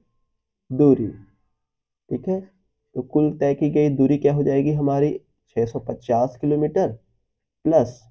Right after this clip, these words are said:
नौ सौ चालीस किलोमीटर। निकाल दीजिए कितना आ रहा है यहाँ से, तो ये हो जाएगा ज़ीरो, पाँच चार नौ और नौ छः पन्द्रह, कितना आ गया, पन्द्रह सौ नब्बे किलोमीटर आ गया। तो ये कुल तय की गई दूरी हो जाएगी। कुल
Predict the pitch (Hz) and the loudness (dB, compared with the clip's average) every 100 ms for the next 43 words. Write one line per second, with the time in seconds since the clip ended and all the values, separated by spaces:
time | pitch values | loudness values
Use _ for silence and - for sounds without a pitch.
0 | _ _ _ _ _ 110 104 101 - 151 | _ _ _ _ _ -8 -8 -6 -6 -6
1 | - _ _ _ _ _ _ 151 143 131 | -8 _ _ _ _ _ _ 0 0 0
2 | 127 - 85 69 - - _ _ _ _ | -4 -12 -12 -12 -14 -18 _ _ _ _
3 | - 110 120 135 151 156 151 - 143 139 | -12 -8 -2 -2 -2 -4 -6 -4 -2 -2
4 | 147 143 139 143 196 196 _ _ _ _ | -4 -6 -8 -10 -12 -14 _ _ _ _
5 | _ _ _ 123 131 135 135 131 123 151 | _ _ _ 0 4 4 2 2 2 2
6 | 127 139 - 123 120 123 - 120 123 120 | 2 0 -4 -6 -6 -6 -8 -6 -4 -4
7 | 123 117 139 - _ _ _ _ _ 117 | -4 -4 -6 -10 _ _ _ _ _ -8
8 | 110 110 113 120 - 151 156 104 - - | -6 -4 -4 -6 -6 -6 -6 -10 -8 -10
9 | - _ _ _ _ - - 135 139 156 | -14 _ _ _ _ -20 -6 0 0 0
10 | 156 120 123 127 123 147 190 _ _ _ | -2 -2 0 0 0 -2 -4 _ _ _
11 | _ - 147 143 143 170 226 - _ _ | _ -2 0 0 -2 -2 -4 -10 _ _
12 | _ 160 147 120 - - 78 62 58 58 | _ 2 4 4 0 -4 -8 -10 -14 -18
13 | _ _ _ - 156 175 170 180 175 156 | _ _ _ -4 0 0 4 6 6 4
14 | 143 131 123 113 113 113 104 98 104 - | 4 4 4 2 0 -2 -4 -6 -10 -14
15 | - 156 170 | 0 2 2